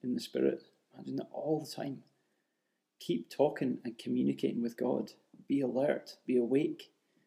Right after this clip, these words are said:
Don't fall asleep when you're on your guard. Praying is gonna keep us in close relationship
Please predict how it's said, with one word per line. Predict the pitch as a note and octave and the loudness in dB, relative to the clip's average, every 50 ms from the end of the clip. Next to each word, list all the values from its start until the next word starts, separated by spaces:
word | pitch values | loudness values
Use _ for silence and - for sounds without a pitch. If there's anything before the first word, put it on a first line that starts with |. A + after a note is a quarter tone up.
| _ _ _ _ _ _ _ _ _ _ _ _ - | _ _ _ _ _ _ _ _ _ _ _ _ 0
Don't | - D3+ D3+ D3+ D3 | 2 2 2 2 0
fall | - - C#3+ C3+ C3 | 0 4 4 6 6
asleep | B2+ - - D3+ - D3+ - | 4 2 0 0 0 -2 -2
when | C3 B2+ B2 | 0 2 2
you're | B2 B2 | 4 4
on | B2+ B2 | 4 4
your | B2 B2 | 4 4
guard. | B2 C3 C3 C3+ C#3 - - - - _ _ _ _ _ _ _ _ _ _ _ _ _ _ _ _ _ _ _ _ _ _ _ _ - - _ _ _ _ _ _ _ _ | 4 4 2 2 0 -2 -8 -14 -20 _ _ _ _ _ _ _ _ _ _ _ _ _ _ _ _ _ _ _ _ _ _ _ _ -20 -20 _ _ _ _ _ _ _ _
Praying | - - D#3 E3 F3 F3+ D#3+ | 0 4 4 6 6 6 4
is | - - - - - | 4 2 0 -4 -2
gonna | - C3+ B2+ | -2 -2 -2
keep | B2 - - - - - - | -4 -6 -6 -6 -4 -2 -4
us | G#2+ - - | -4 -2 -2
in | B2+ A#2+ A2+ | -2 -4 -4
close | - - - C#3+ C#3+ C#3+ - - - - | -6 -4 0 0 0 0 -2 -4 -2 0
relationship | C3 B2+ B2+ B2 - - C3 - - - - - | 2 2 2 0 0 -4 -6 -4 -6 -6 -6 -10